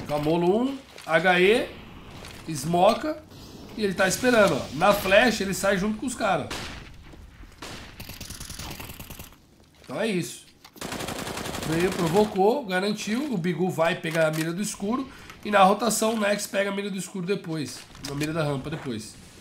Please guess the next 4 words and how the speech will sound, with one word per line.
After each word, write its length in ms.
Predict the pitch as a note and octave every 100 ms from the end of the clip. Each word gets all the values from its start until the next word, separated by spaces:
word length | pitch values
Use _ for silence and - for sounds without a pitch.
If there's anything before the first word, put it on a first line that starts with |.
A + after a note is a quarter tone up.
| - - - - _ _ _ _ _ _ _ _ - - - - - - - _ _ _ - _ _
Então 120 | C#3
é 60 | D#3
isso, 280 | A#2+ G#2+
ó. 200 | E2+ -